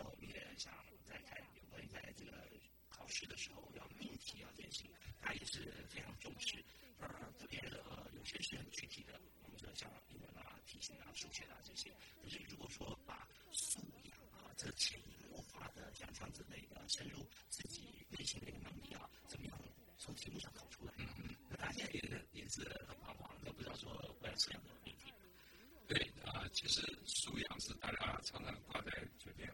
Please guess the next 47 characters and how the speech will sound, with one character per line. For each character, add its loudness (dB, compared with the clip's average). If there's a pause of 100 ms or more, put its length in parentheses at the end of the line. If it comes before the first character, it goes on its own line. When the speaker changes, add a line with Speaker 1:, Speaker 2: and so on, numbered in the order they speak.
(120)
Speaker 2:
好 -8
的， -8 (120)
变 2
成 -4 (180)
题 -2
目 0
的 0
时 0
候， -2
它 -2
到 0
底 -2
什 2
么 -6
意 4
思 8
呢？ -2 (140)
Speaker 1:
是。 0 (400)
Speaker 2:
呃， 4 (180)
我 4 (140)
举 -4
一 -4
个 0 (680)
类 4
似 6
的 2
例 6
子 2
哈， -4 (380)
比 4
如 6
说 4
啊， 6
如 -2
果 -2 (120)
数 0 (100)
学 -2
我 -4
们， -4 (220)
呃， -4 (300)
出 -4
一 0
个， -2 (600)
呃， -10 (280)
加 2
减 -2
乘 -2